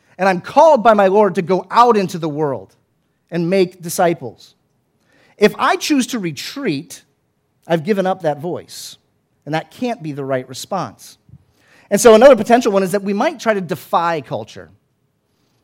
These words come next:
Okay? We're going to recognize what the culture is, but I'm going to, I'm going to symbolically stand on my soapbox and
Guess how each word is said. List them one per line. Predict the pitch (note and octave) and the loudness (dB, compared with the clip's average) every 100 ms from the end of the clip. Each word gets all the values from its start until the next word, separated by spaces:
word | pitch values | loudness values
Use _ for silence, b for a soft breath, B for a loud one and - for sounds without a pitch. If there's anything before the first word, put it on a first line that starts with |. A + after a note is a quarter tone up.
| _ _ _ | _ _ _
Okay? | C#3+ D#3+ F3 - _ | -4 -4 -4 -12 _
We're | G3 | -2
going | G3+ C#4+ | 4 4
to | A#3 G3+ | 4 -4
recognize | E3 C4 - C#4 C#4 A#3+ | 2 2 2 0 2 2
what | A3+ | 2
the | A3 | -2
culture | G3+ G#3+ - G3 | 2 2 2 0
is, | F3+ C3+ B2+ b b b | 0 0 -6 b b b
but | F#3 | 2
I'm | G3 | 2
going | G#3+ A3 | 2 2
to, | G#3 F3+ - _ _ _ - | 2 2 -2 _ _ _ -2
I'm | G3 | 0
going | G#3 G3 | 2 0
to | - F#3+ | -2 -4
symbolically | G#3+ F#3+ G3 B3 G#3+ G3 | -2 6 8 8 4 -2
stand | - - G#3+ B3+ C#4+ | -6 -4 2 4 4
on | C4 A#3 | 4 2
my | G#3+ | -2
soapbox | - G#3+ G#3 E3+ C#3+ C#3+ - | -2 -2 -4 -2 -2 -2 -6
and | F3+ F3+ | -6 -6